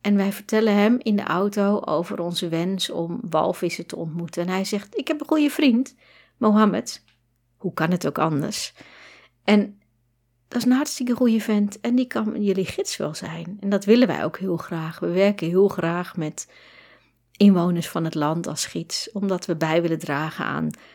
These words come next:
de lokale economie. Maar gewoon omdat we ook het leukste vinden om op die manier kennis te maken met het land.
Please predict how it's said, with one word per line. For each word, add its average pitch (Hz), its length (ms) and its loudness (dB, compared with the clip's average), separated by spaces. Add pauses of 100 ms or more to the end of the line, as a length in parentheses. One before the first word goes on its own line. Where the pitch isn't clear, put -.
(100)
de 180 120 -4
lokale 165 480 -2
economie. 180 720 0 (500)
Maar 247 140 4
gewoon 233 240 8
omdat 175 220 2
we 165 60 -2
ook 160 120 -4
het 180 100 -6
leukste 302 420 4
vinden 156 360 -6
om 185 180 -2
op 175 120 -4
die 190 140 0
manier 175 300 0
kennis 220 300 6
te 175 120 -6
maken 160 360 -6
met 160 140 -6
het - 100 -10
land. 165 400 -8